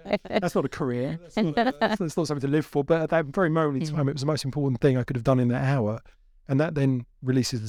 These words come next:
Speaker 2: serotonin, which makes you feel good about what you're doing. And then you start to feel optimistic. And because you made it happen, that leads into hope. And then with the hope, that's infectious to Helen.
Speaker 3: Mm.
Speaker 2: Helen now goes, "Steve can do this. What else can you do?" Yeah, and then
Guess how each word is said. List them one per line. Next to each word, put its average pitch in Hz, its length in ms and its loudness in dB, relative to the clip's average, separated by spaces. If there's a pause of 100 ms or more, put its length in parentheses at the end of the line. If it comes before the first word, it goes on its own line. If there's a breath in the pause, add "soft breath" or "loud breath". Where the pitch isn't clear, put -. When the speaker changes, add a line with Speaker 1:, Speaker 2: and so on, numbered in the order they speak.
(120)
Speaker 2:
serotonin, 160 520 0
which 127 160 -2
makes 131 160 -2
you 117 60 -8
feel 120 140 -4
good 143 240 2
about 143 220 0
what - 120 -4
you're 165 80 -4
doing. 147 360 2
And 127 100 2
then 127 80 2
you 127 60 2
start 131 220 -2
to - 80 -12
feel 131 180 -2
optimistic. 139 680 -4
And 127 60 -2
because 123 240 0
you 131 120 0
made 131 240 2
it 139 80 0
happen, 139 380 -4
that 143 140 0
leads 135 200 2
into 123 200 -2
hope. - 280 -2 (600)
And 139 100 0
then 143 120 4
with 139 120 2
the 135 60 -2
hope, 165 460 0 (140)
that's 160 220 0
infectious 127 460 -6
to 143 100 -2
Helen. 123 280 0 (260)
Speaker 3:
Mm. 160 220 -12 (360)
Speaker 2:
Helen 156 320 2
now 139 180 4
goes, 135 360 2
"Steve 190 240 -4
can 123 100 -2
do 170 160 4
this. - 220 -6
What 147 120 0
else 170 120 -2
can 127 120 -2
you 110 60 0
do?" 113 140 -10 (1000)
Yeah, 139 300 4
and 139 180 2
then 135 320 0